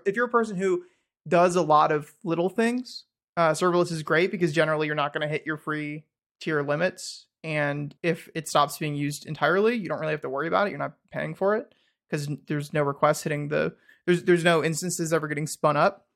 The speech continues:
Yeah, I mean, it's, it's ultimately up to everybody how to, how to handle that. It's just looking at the specific economics of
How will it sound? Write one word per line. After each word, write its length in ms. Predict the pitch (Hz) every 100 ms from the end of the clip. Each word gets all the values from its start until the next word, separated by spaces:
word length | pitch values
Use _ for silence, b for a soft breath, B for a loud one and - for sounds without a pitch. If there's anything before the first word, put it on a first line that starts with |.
| -
Yeah, 160 | 220 202
I 40 |
mean, 100 | 160
it's, 260 | 160 151 -
it's 120 | 160
ultimately 400 | 160 151 147 151
up 100 | 147
to 40 | 147
everybody 300 | 147 143 143
how 120 | 147
to, 160 | 135 -
how 80 | 156
to 80 | 156
handle 240 | 156 175
that. 220 | 156 143 170
It's 120 | 170
just 260 | 175 - _
looking 340 | 180 190 202 196
at 100 | 180
the 80 | 160
specific 520 | - 170 - 175 151
economics 640 | 147 151 143 143 143 -
of 180 | 143